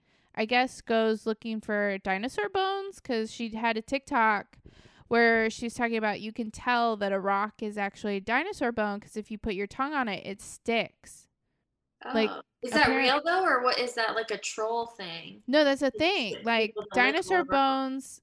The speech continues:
Speaker 1: like, your tongue will stick to bone, but it won't stick to, like, rocks. So she was, like, w-,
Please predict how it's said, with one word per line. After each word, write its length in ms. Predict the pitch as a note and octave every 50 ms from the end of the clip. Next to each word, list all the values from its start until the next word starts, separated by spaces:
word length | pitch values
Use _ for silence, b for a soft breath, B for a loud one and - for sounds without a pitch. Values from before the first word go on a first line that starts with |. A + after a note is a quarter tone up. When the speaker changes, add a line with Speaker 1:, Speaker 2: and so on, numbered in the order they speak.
| _
Speaker 1:
like, 380 | - A#3+ A#3+ A3+ A3+ A3 G#3 - _ -
your 160 | B3+ A#3+ B3
tongue 320 | - - - B3+ B3+ C4
will 160 | C4 B3+ A#3+
stick 460 | - - - - - A#3+ A#3 _ _ -
to 120 | A#3+ A3
bone, 640 | G#3 - G#3 G3+ G3 F#3+ E3+ A#2 F#2 E2 - A3+ A3+ _ _ _ _ _ -
but 380 | - A#3+ A#3 A3 G#3+ G3 - - _ -
it 180 | A3+ A3+ G#3+ A3+
won't 280 | A#3 A#3 A#3 A3 -
stick 300 | - - - A#3+ A3 - -
to, 100 | A3+ G#3
like, 220 | F#3+ F3+ F3 -
rocks. 680 | G3+ G3 F#3+ F3 - - - _ _ - - - - _ _ _ _ _ _ _ _ _
So 160 | - - -
she 160 | A3+ - - B3+
was, 160 | B3 B3 -
like, 220 | B3 A3+ G3+ - _ _ _ _ _ _ _ _ _
w-, 120 | - -